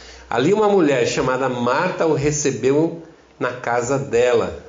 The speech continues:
Maria, sua irmã, sentou-se aos pés do Senhor e ficou ouvindo o que ele ensinava.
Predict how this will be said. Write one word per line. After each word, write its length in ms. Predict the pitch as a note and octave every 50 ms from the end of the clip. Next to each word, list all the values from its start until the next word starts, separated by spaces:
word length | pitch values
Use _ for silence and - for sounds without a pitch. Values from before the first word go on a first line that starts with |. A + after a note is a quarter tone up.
| -
Maria, 460 | - B2+ B2 B2 C3 D#3+ G3+ G3 C3 -
sua 180 | - - C3+
irmã, 320 | A#2 A2 A2 A#2+ C#3 D#3 D#3
sentou-se 460 | - - B2 A2 - C3 B2 B2 A#2+
aos 160 | A#2 A2 -
pés 240 | - - A#2 A2 A2+
do 80 | B2 B2
Senhor 360 | - - C#3 C3 C#3+ D#3 E3+
e 40 | D#3+
ficou 400 | E3 C#3+ C3+ - - E3 E3+ D#3+
ouvindo 680 | C3 A2 G#2+ A#2+ D3 F3 F#3+ G#3 G#3+ G3 G#3+ A3 - -
o 80 | E3 D#3
que 220 | D#3 - C3+ B2+
ele 120 | C3 C3
ensinava. 760 | C3 C3 C3+ - - C3 A2+ G#2 G2+ G2+ G2+ G#2+ G#2 G#2 G#2